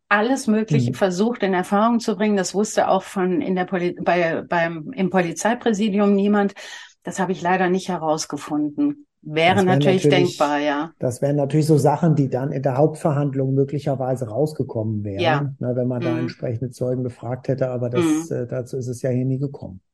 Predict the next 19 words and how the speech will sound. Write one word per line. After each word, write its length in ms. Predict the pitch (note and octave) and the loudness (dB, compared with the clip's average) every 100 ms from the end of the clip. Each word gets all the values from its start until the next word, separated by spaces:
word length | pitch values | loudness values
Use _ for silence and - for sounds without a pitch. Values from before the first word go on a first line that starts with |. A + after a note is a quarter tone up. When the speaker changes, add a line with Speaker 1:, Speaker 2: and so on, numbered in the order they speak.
| _ | _
Speaker 1:
Mhm. 420 | F#3+ F3 E3 F#3 G#3 - - A3+ | 0 0 0 -4 -8 -12 -8 0
Und 260 | G#3+ A3 A3+ | 6 6 8
da 240 | A3 C4+ | 6 4
er 140 | - A#3 | 2 0
ja, 360 | A#3 A3 A3+ A3+ G#3+ | 2 4 2 0 0
das 260 | G#3+ G#3+ A3+ | 0 -2 -2
war 80 | |
ja 180 | A3+ A3 | 0 0
auch 240 | F#3+ G3+ - | 0 -4 -6
wieder 280 | F#3+ G3 F#3+ | -2 0 0
so 140 | F#3 | -2
typisch, 580 | F3 - A#3+ C#4 C#4 - | -4 -4 -2 0 -2 0
da 200 | A3 A#3 | 2 2
er 160 | A3 A3 | 2 2
ja 160 | G#3+ | 2
immer 300 | G3+ A3+ A#3 | 2 2 0
so 160 | F#3+ G3 | 0 -4
kooperativ 1200 | - A#3 A3+ G3+ G3+ F#3 E3+ E3+ - B3+ C#4 - | -2 0 0 0 0 0 0 -4 -2 0 0 0
war, 340 | D#3 D#3 F3+ | -2 0 -2